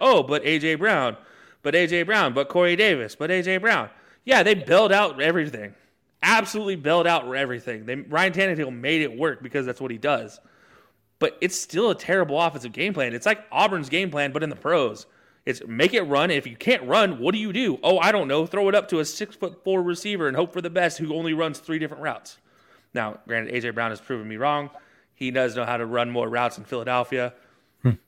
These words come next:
Speaker 1: But still, I stand by my statement with Tennessee. Their offense is just, their game plan is just terrible.
Speaker 2: I will say, too, I,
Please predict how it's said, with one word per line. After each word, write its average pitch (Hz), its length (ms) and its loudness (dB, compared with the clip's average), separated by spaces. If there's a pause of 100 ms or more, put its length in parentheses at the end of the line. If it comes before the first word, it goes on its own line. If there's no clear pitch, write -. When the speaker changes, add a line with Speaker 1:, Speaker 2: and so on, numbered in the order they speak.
(160)
Speaker 1:
But - 340 -2
still, 160 540 4 (200)
I 123 80 -4
stand 151 320 0
by 131 160 2
my 120 140 -6
statement 117 400 -6
with 113 120 -10
Tennessee. 110 420 -6
Their 107 180 -8
offense 110 440 -4
is 104 280 -14
just, 113 200 -16
their 135 100 -8
game 131 260 -4
plan 110 200 -8
is 101 120 -16
just 107 140 -18
terrible. - 460 -20 (960)
Speaker 2:
I 120 60 8
will 113 160 6
say, 110 180 6
too, 127 360 8 (400)
I, - 80 -2